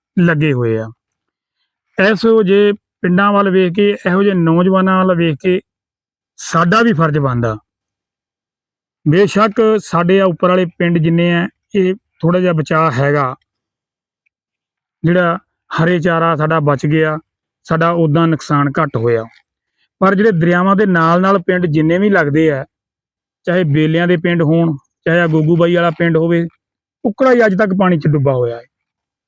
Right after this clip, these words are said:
ਅੱਜ ਤੱਕ ਪਾਣੀ ਨਹੀਂ ਲੱਥਾ ਇਹਨਾਂ ਦੇ ਪਿੰਡਾਂ ਦੇ ਵਿੱਚ। ਹਰਾ ਚਾਰਾ ਉਹ ਚੀਜ਼ ਹੈ, ਕਿਉਂਕਿ ਉਹਨਾਂ ਨੇ ਤੇ ਬੋਲ ਕੇ ਦੱਸਣਾ ਨਹੀਂ ਵਿਚਾਰਿਆਂ ਨੇ, ਮੈਸਾਂ ਗਾਇਆਂ ਨੇ ਤੇ ਬੋਲ ਕੇ ਦੱਸਣਾ ਵੀ ਸਾਨੂੰ ਆਹ ਚੀਜ਼ ਦੀ ਲੋੜ ਹੈ।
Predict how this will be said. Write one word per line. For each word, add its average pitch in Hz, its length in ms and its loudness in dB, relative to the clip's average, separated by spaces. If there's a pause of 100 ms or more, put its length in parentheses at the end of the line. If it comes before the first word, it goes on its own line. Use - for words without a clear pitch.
ਅੱਜ 180 80 0
ਤੱਕ 175 200 0
ਪਾਣੀ 165 220 0
ਨਹੀਂ 156 120 0
ਲੱਥਾ 135 240 -4
ਇਹਨਾਂ 147 140 -2
ਦੇ 143 80 -2
ਪਿੰਡਾਂ 135 280 -2
ਦੇ 139 80 -10
ਵਿੱਚ। - 260 -20 (1200)
ਹਰਾ 170 240 0
ਚਾਰਾ 190 440 0 (1800)
ਉਹ 226 160 4
ਚੀਜ਼ 196 320 2
ਹੈ, 156 160 -2 (1120)
ਕਿਉਂਕਿ 208 420 0 (760)
ਉਹਨਾਂ 254 220 4
ਨੇ 254 120 2
ਤੇ 247 60 6
ਬੋਲ 196 260 2
ਕੇ 202 80 2
ਦੱਸਣਾ 170 300 -2
ਨਹੀਂ 175 100 0
ਵਿਚਾਰਿਆਂ 160 300 -2
ਨੇ, 151 160 -2 (1700)
ਮੈਸਾਂ 180 360 0
ਗਾਇਆਂ 175 240 2
ਨੇ 180 60 0
ਤੇ 185 80 2
ਬੋਲ 170 240 2
ਕੇ 175 80 2
ਦੱਸਣਾ 165 300 0
ਵੀ 175 100 0
ਸਾਨੂੰ 156 280 2
ਆਹ 165 80 0
ਚੀਜ਼ 151 220 -4
ਦੀ 151 100 0
ਲੋੜ 139 280 0
ਹੈ। 147 60 -2